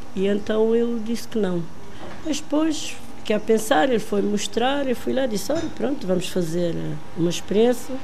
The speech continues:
Entretanto, ficas no teu trabalho e eu fico aqui para ver o que que isso vai dar."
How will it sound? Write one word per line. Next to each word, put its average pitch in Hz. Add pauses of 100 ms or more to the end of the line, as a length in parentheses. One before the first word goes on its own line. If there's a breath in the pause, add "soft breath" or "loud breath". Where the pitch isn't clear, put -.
(540 loud breath)
Entretanto, 190
ficas 233
no 202
teu 196
trabalho 214
e 247
eu 262
fico 262
aqui 262
para 262
ver 262
o 262
que 254
que 262
isso 240
vai 262
dar." 233